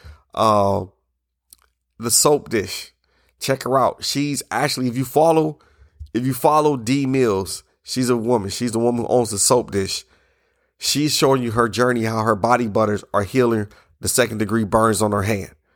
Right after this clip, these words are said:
So she's showing you real proof of what her body butters are doing. Hypoallergenic, all made by one person,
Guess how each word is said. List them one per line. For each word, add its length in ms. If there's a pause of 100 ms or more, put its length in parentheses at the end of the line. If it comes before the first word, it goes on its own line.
(600)
So 520
she's 340
showing 320
you 340 (760)
real 340
proof 460
of 120
what 120
her 140
body 320
butters 320
are 60
doing. 300 (600)
Hypoallergenic, 960 (720)
all 240
made 240
by 100
one 240
person, 480